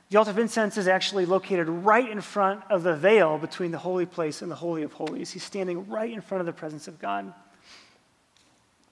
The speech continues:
And so when he's doing that, he's burning incense. We, we know he's right there in the holy place, in the place where only priests are allowed to go. And Uzziah is not a priest, okay? This is,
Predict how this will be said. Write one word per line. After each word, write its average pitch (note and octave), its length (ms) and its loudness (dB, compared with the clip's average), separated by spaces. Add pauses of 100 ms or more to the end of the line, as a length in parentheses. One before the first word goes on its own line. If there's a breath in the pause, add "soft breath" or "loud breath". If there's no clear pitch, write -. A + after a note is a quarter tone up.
(2250 loud breath)
And - 80 -10
so A3+ 100 2
when G#3+ 80 0
he's F#3+ 120 -2
doing C4 240 4
that, F#3 100 4
he's F#3 140 0
burning A#3+ 260 4
incense. F#3+ 460 -4
We, F#3+ 140 -4
we F#3+ 100 -2
know G#3 160 4
he's F#3 160 0
right G#3 200 4
there A3+ 120 0
in A3 60 -2
the G3 80 2
holy F#3+ 160 2
place, F3 380 -4
in F3 120 -6
the G3+ 120 -2
place G#3 320 0
where G#3 100 -4
only A3 180 0
priests A3+ 320 -2
are G3+ 60 4
allowed F3+ 220 2
to F#3 80 -8
go. D#3 260 0
And F#3 80 0
Uzziah G#3 400 4
is F3+ 120 -6
not G3+ 260 4
a A3 60 -2
priest, C4+ 440 -2
okay? G3 180 0
This G#3+ 160 -2
is, G#3+ 140 -6